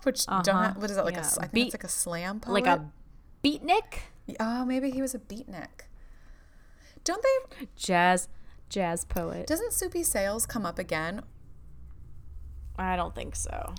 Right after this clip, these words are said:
Speaker 1: Uh, what's the one when they're like, "Oh, Carol, who's this? You, it's you and Susan with Soupy S-," no, that's with Huey
Speaker 2: <laughs>
Speaker 1: Lewis?
Speaker 2: Huey Lewis.
Speaker 1: <laughs>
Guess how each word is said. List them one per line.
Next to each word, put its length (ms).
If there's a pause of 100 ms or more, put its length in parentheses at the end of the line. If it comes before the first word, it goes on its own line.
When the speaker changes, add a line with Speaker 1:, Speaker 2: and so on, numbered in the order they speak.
Speaker 1:
Uh, 340 (220)
what's 220
the 80
one 120
when 140
they're 160
like, 240
"Oh, 200
Carol, 680 (220)
who's 200
this? 240
You, 320
it's 260
you 340
and 440
Susan 460
with 180
Soupy 320
S-," 140
no, 180
that's 240
with 400 (680)
Huey 220
Speaker 2:
<laughs> 60
Speaker 1:
Lewis? 180
Speaker 2:
Huey 160
Lewis. 800 (580)
Speaker 1:
<laughs> 100